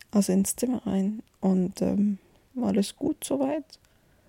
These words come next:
Ich musste, ah ja, ich musste übrigens auch das Geld überweisen, also ich musste die erste Miete und, ähm, und die Kaution, die auch hier dann als letzte Miete quasi benutzt wird. Ja, das ist schon alles <laughs> legal.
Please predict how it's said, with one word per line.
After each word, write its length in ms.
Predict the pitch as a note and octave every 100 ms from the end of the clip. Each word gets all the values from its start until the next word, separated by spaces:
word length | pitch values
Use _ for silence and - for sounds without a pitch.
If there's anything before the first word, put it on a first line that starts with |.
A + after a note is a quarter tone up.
| _ _ _ -
Ich 140 | G3+ -
musste, 220 | G#3+ -
ah 60 | G3+
ja, 160 | G3
ich 120 | G3+
musste 240 | G#3 G#3 -
übrigens 320 | G#3 G#3 -
auch 80 | -
das 200 | - -
Geld 240 | A3+ A3+
überweisen, 720 | G#3 G#3 G#3 G#3 G#3+ G#3 G3+
also 140 | G3 G3+
ich 100 | F#3+
musste 340 | G3 - A#3 A#3+ - - - - -
die 60 | -
erste 260 | G#3 -
Miete 440 | G3+ B3+ B3+ C4+ A#3+
und, 460 | G3+ F#3+ - - -
ähm, 360 | F#3+ F#3+ F#3+ - _ _ _ - - - _ _ _ - - - _ _ - -
und 120 | G3+
die 60 |
Kaution, 480 | G3 - - A#3+ D#4 F#4 - - -
die 240 | G3 -
auch 360 | F#3 F#3 - - -
hier 240 | - G3
dann 180 | G3 F#3
als 220 | G3 -
letzte 320 | G3+ - G#3+
Miete 340 | G3+ G#3+ - A3
quasi 500 | - G#3 G#3+ G#3 G3+
benutzt 560 | G3+ G#3 - - -
wird. 360 | G#3+ G#3 - - - - - - - - _ - _ - -
Ja, 220 | G3 F#3+
das 280 | G#3+ G#3 -
ist 140 | G3+
schon 220 | - G3+ -
alles 440 | F#3+ - - -
<laughs> 0 |
legal. 540 | G#3+ - - - A3